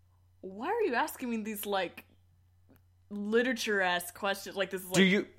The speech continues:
Speaker 2: just answer the
Speaker 1: <laughs>
Speaker 2: question,
Speaker 1: English, English
Speaker 2: Miss Thomas.
Speaker 1: class question. Probably, I, I mean, he has to be brave, like, once a book.
Speaker 2: Exactly. So, which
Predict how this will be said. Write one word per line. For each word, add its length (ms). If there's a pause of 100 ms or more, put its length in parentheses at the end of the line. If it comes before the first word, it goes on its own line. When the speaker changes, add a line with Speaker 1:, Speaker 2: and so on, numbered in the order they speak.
Speaker 2:
just 240
answer 300
the 80
Speaker 1:
<laughs> 120
Speaker 2:
question, 400
Speaker 1:
English, 300 (180)
English 260
Speaker 2:
Miss 100
Thomas. 260
Speaker 1:
class 400 (840)
question. 840 (200)
Probably, 680 (440)
I, 360 (360)
I 120
mean, 220
he 100
has 160
to 120
be 100
brave, 420
like, 220
once 400
a 40
book. 400
Speaker 2:
Exactly. 460
So, 220
which 340